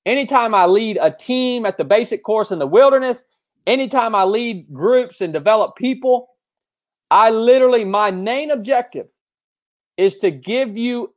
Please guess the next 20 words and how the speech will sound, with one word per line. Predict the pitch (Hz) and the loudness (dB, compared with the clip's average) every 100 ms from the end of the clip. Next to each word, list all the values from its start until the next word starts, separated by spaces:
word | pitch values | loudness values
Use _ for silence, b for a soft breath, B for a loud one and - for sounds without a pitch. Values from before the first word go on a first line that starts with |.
| _ | _
every | 247 311 247 262 302 285 | 2 2 0 -8 -8 -8
single | - 277 269 262 269 240 | -10 -10 -8 -4 -4 -4
thing | - 247 247 233 220 - | -4 -4 -4 -8 -12 -8
that | 160 202 - - | 0 2 2 0
I | 196 196 185 | 2 2 0
have. | 196 175 117 95 _ _ _ | 2 2 2 -4 _ _ _
When | 156 214 214 | -2 0 0
you | 196 311 392 330 | 2 6 6 6
leave | 294 294 247 | 2 0 -2
me, | 226 208 131 - _ _ _ _ _ _ _ _ _ _ _ _ _ | -2 -4 -4 -10 _ _ _ _ _ _ _ _ _ _ _ _ _
when | 175 233 | -2 0
you | 269 370 339 | 2 4 2
leave | 320 311 240 | 0 -4 -4
me, | 262 185 127 | -4 -4 -6
you | 143 311 | 0 0
should | 269 277 208 | 0 -4 -6
not | 208 320 - | -2 -2 -2
need | 262 302 | -6 -6
me | 269 262 247 | -6 -6 -6
anymore. | 208 190 180 131 | -4 -2 -2 -2